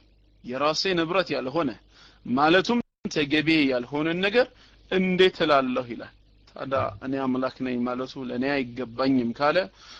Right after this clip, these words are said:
«አላልኩትም» ማለቱም አይገባኝም፣ ንብረትነቱም የኔ አይደለም ብሎ ከተናገረ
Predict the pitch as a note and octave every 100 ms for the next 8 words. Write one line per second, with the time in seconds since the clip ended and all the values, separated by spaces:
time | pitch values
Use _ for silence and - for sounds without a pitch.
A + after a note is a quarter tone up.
0 | - - D3 D#3 E3 D#3+ D#3 E3+ E3 E3+
1 | - _ - A#2+ C#3 D#3 D#3 E3 D#3 D#3
2 | D#3 D#3+ D#3+ E3 F3+ G3 G3 D#3 D#3 E3
3 | E3+ E3+ E3 D#3+ E3+ D3 C3+ D3+ E3 F3
4 | E3+ D3+ C#3+ B2+ B2+ B2 C3+ - C#3+ D#3+
5 | D3+ F#3